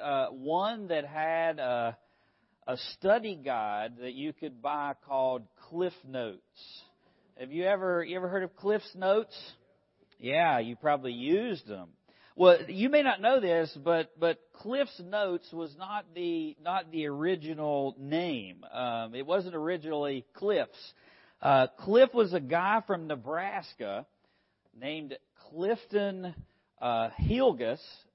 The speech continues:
and in nineteen fifty-eight, he was working in a Nebraska book company, and the owner, a man named Jack Cole, uh, published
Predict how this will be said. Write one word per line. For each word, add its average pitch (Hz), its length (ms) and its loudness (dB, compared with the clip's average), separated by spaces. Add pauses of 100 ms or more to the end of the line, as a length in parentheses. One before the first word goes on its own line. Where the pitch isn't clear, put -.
(120)
and 131 260 -10
in 135 220 -8
nineteen 196 540 -8
fifty-eight, 170 640 -2 (640)
he 165 100 -4
was 151 180 -4
working 175 460 -2
in 160 120 -8
a 151 60 -8
Nebraska 143 680 -8
book 143 380 -8
company, 135 640 -10
and 127 100 -12
the 131 220 -12
owner, 156 720 0 (420)
a 107 60 -20
man 120 240 -10
named 139 300 -8
Jack 135 360 -4
Cole, 147 640 4 (160)
uh, 117 280 0
published 165 840 -2